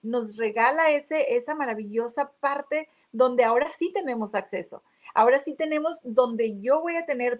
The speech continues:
tú vas a tener tu propio criterio de lo que estás escuchando, porque al final del día,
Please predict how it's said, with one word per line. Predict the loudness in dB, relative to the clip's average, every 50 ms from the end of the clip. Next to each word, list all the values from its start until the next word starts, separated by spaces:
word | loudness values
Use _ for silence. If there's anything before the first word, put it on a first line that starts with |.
| -8
tú | -8 -8 -2 0
vas | 0 0 0
a | -4 -6
tener | -6 -6 -4 -6 -8 -8
tu | -12 -16 -12
propio | _ 2 2 2 2 -2 -6 -8 -8 -8 -10 _
criterio | -14 -10 -10 -10 -12 _ _ 4 4 4 4 0 -2 -6 -6 -6 -6 -8 _ _ _ _ _
de | 0 2 2 4
lo | 4 2 0
que | -2 -6
estás | -8 -6 -6 -6 -4 -6
escuchando, | -8 -8 _ -14 -14 -6 0 2 2 2 2 0 -2 -4 -4
porque | -6 -6 -2 -2 -4
al | -4 -6
final | -10 -12 -10 -10 -8
del | -8 -8 -4
día, | -4 -2 -2 -2